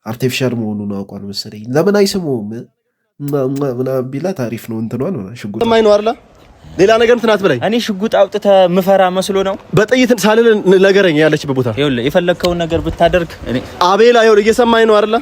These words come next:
Speaker 2: እያስፈራራሁ አይደለም። ያለውን ነገር ንገረኝ በስትክክል።
Speaker 3: ይኸውልህ እኔ እንደ ሌሎቹ ምፈራ
Speaker 2: ያለውን
Speaker 3: አይነት
Speaker 2: ነገር
Speaker 3: ሰው አይደለም።
Speaker 2: ንገረኝ።
Speaker 1: ይሄ ወይ ተኩሶ አይተኩሰው ይሄ በጭዋጫ ነገር ነው። ደግሞ ወንድ ልጅ እንዲህ ነው በሽጉጥ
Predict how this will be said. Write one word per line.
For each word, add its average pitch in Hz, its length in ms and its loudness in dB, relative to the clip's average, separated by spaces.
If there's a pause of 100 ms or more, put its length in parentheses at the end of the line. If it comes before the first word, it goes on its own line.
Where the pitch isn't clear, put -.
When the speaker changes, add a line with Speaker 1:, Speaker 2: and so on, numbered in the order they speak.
(100)
Speaker 2:
እያስፈራራሁ 220 540 2
አይደለም። 160 200 2
ያለውን 196 260 2
ነገር 196 180 2
ንገረኝ 165 260 2
በስትክክል። 139 400 -6 (880)
Speaker 3:
ይኸውልህ 175 340 0
እኔ 202 160 -2
እንደ 170 240 -2
ሌሎቹ 220 280 0
ምፈራ 202 180 4
Speaker 2:
ያለውን 233 260 2
Speaker 3:
አይነት 247 160 2
Speaker 2:
ነገር 247 140 4
Speaker 3:
ሰው 247 120 2
አይደለም። 233 60 2
Speaker 2:
ንገረኝ። 233 320 4 (540)
Speaker 1:
ይሄ 294 320 0 (140)
ወይ 170 220 0
ተኩሶ 170 380 -10
አይተኩሰው 165 560 -8
ይሄ 131 240 -2
በጭዋጫ 160 520 -2
ነገር 120 280 -8
ነው። 123 140 -16 (580)
ደግሞ 349 260 -4
ወንድ 208 280 2
ልጅ 170 200 -8
እንዲህ 127 260 -6
ነው 110 140 -8
በሽጉጥ 113 480 -8